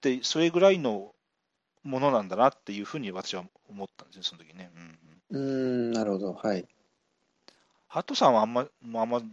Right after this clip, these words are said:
Speaker 1: こう、パラパラっていうのあんまされないですかね？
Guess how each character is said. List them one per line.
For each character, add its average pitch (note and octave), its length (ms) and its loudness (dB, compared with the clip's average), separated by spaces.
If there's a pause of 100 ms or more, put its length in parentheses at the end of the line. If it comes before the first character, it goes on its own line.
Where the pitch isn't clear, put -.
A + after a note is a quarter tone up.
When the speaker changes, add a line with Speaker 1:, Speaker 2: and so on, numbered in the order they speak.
(160)
Speaker 1:
こ - 120 -2
う、 A#2+ 40 0
パ C3+ 120 -4
ラ C3 40 0
パ C#3+ 100 2
ラ D3+ 100 10
っ - 60 4 (120)
て A2 160 -4
い F#2+ 40 -4
う F2+ 40 -12
の F#2 120 -8
あ - 20 -4
ん G2+ 80 -6
ま G#2 260 2 (480)
さ - 260 -12
れ G#2+ 140 -2
な A2+ 220 -4
い F2 260 -12 (380)
で - 100 -18
す - 100 -12
か - 120 -20
ね？ G#2 200 -14